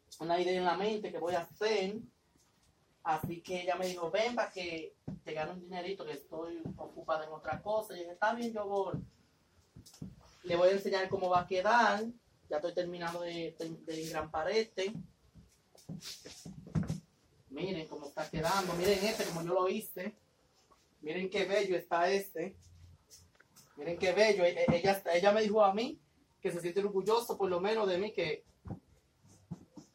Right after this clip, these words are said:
pasé mi, mi dos primera vez. Estoy yendo muy bien. Miren esto, como ella lo hizo. Miren. Porque esa mujer, que Dios le bendiga esa mente, porque esa mujer tiene idea en esa mente, que el Señor se la bendiga.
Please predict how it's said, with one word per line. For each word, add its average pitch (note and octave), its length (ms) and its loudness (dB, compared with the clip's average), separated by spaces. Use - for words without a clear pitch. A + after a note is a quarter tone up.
pasé G3 500 6
mi, G3+ 560 0
mi F#3 180 -2
dos F#3+ 140 4
primera G3 420 4
vez. A3 380 0
Estoy F3 240 -4
yendo F#3+ 180 0
muy G3 140 2
bien. E3 160 -2
Miren G#3+ 240 6
esto, A3+ 180 2
como F#3 140 -2
ella G3 100 2
lo F#3+ 160 4
hizo. G#3 460 -2
Miren. F3+ 420 -4
Porque F3 580 4
esa C4 500 10
mujer, C4 760 6
que G3+ 220 8
Dios G#3 180 6
le A3 100 6
bendiga A3 360 2
esa A#3+ 320 10
mente, G#3 380 2
porque F3+ 180 -2
esa G#3+ 240 4
mujer A3+ 220 2
tiene A3+ 200 6
idea A3 320 4
en G#3+ 80 -6
esa G#3 280 2
mente, A3 360 2
que G#3 80 0
el G3 80 0
Señor F#3 300 -2
se G3 120 0
la G3 120 4
bendiga. F3 580 0